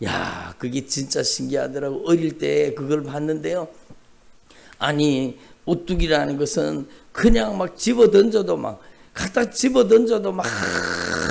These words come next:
그러다가 또 탁 바로 서요. 막,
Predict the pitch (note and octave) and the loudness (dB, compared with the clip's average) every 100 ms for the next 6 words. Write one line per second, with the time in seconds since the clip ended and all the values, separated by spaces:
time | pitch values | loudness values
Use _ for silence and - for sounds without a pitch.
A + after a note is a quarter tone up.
0 | - G3+ G#3+ G3 F3+ F3 G3 G3 G3 - | -4 -2 0 2 0 -2 -4 -4 -4 -4
1 | - - C3 C3+ D3+ C3 A2 - - - | -6 -8 -4 0 2 2 0 -6 -20 -20
2 | - - - F#3+ F3+ F#3+ | -20 -20 -2 -2 -2 -12